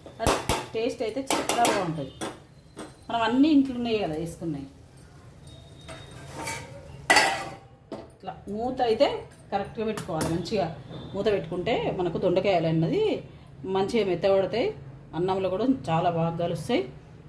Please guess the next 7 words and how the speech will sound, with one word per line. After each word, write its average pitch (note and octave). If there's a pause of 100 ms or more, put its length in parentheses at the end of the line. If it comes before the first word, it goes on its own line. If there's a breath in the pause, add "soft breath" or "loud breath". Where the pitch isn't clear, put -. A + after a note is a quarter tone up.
(360)
ఆ, F3 (260)
ఇట్లా E3 (200)
మన D#3 (680)
చపాతీలో F#3+
తినచ్చు, E3 (880)
అన్నంలో F#3
తినచ్చు, D#3+